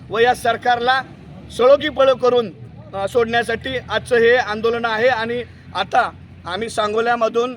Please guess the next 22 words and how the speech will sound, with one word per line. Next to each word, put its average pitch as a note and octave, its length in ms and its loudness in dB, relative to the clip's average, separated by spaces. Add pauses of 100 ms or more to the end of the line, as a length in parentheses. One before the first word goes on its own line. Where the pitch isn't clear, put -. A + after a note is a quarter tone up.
या G#3+ 120 0
ठिकाणी A3 420 -4
पंढरपूर A#3 520 -6
या A#3+ 140 0
दि-, G#3 280 -6
दिशेनं G3+ 400 -4 (320)
लाखोच्या B3 480 0
संख्येनं, A#3+ 540 -2 (440)
अ, F#3+ 160 -2
धनगर G#3 340 -2
समाज A3 500 -2
या A3+ 80 2
ठिकाणी A3+ 320 -6
पंढरपुरामध्ये G#3+ 680 -6
दाखल G3+ 300 -2
होत G3 180 -2
आहे A#3 180 -4 (260)
व G3+ 100 2
सरकारला A#3 640 2 (380)
आमच्या G#3 420 0
न्या-, G#3 220 -4
आ-, F3+ 380 -4